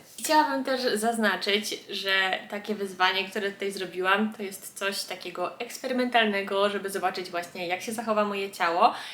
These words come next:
Jeśli chciałabyś utrzymać, e, fajnie wyrzeźbiony brzuch, to lepiej właśnie skupić się nawet na dwóch, trzech treningach na tą partię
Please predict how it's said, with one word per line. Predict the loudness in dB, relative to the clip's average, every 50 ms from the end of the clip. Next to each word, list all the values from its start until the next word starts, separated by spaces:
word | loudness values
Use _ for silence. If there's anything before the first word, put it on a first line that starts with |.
| -12 -8
Jeśli | -6 -6 -6 -4 -6 -8
chciałabyś | -6 -2 0 2 2 4 2 0 0 0 -4 -6 -6 -6 -6 -4
utrzymać, | -2 -2 -2 0 0 2 2 2 0 -2 -6 -4 -4 -4 -4
e, | 0 0 2 2 2 2 0 0 -2 -2 -6 -14 -12 -4
fajnie | 0 0 2 2 0 0 0 0
wyrzeźbiony | 0 0 0 0 -2 -2 -4 -6 -6 -4 -6
brzuch, | -6 -6 -4 -2 0 0 -2 -2
to | -4 -4 -4
lepiej | -2 -2 -2 -4
właśnie | -4 -4 -6 -6 -8
skupić | -8 -8 -10 -10 -10 -10 -10 -8
się | -8
nawet | -4 -4 -2 -4 -4 -4 -4
na | -6 -6 -6
dwóch, | -4 -2 -2 -2 -2 -4 -8
trzech | -6 -4 -2 0 0 0 -2 -4
treningach | -10 -6 -4 -4 -2 -2 -4 0 0 0 0 0 -4
na | -4 -2 -2
tą | 0 -2 -2 0
partię | 0 0 -2 -2 -4 -6 -8